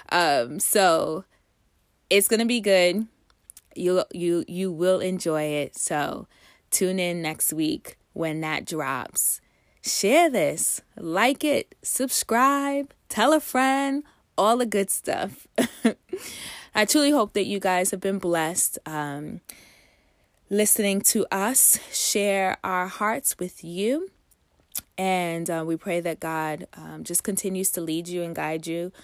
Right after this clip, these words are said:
on your own journeys. Um, I will say that if we're going to talk about parenting, uh, raising children in any way,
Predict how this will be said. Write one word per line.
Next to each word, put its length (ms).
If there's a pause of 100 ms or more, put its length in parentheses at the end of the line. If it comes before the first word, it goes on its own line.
(220)
on 240
your 260
own 340
journeys. 800 (440)
Um, 480
I 160
will 220
say 580 (400)
that 340
if 160
we're 180
going 340
to 80
talk 240
about 260
parenting, 920
uh, 220
raising 340
children 420
in 120
any 260
way, 380